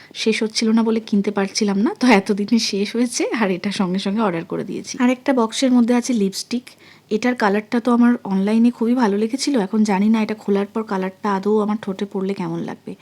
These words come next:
তো এটার গায়ে এত সুন্দর কাজ করা আছে, মনে হচ্ছে পরবো না, এরকমই রাখা থাক। দুপুরবেলা একটু রেস্ট নিয়ে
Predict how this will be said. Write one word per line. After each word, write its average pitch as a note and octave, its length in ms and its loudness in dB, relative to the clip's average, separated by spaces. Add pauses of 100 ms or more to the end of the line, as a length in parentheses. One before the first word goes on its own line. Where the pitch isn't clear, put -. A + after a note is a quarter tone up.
(380)
তো - 80 0
এটার A3 180 -2
গায়ে G#3 240 -2
এত G#3 180 -4
সুন্দর A#3+ 280 0
কাজ F3 300 -6
করা A#3 280 -4
আছে, G3 220 -6
মনে G3+ 200 0
হচ্ছে G#3+ 180 -4
পরবো G3+ 360 -2
না, D#4+ 100 -2
এরকমই G#3 360 0
রাখা F3 240 -4
থাক। - 180 -12 (380)
দুপুরবেলা C4+ 420 2
একটু C4 200 -6
রেস্ট A3+ 340 0
নিয়ে C#4 180 6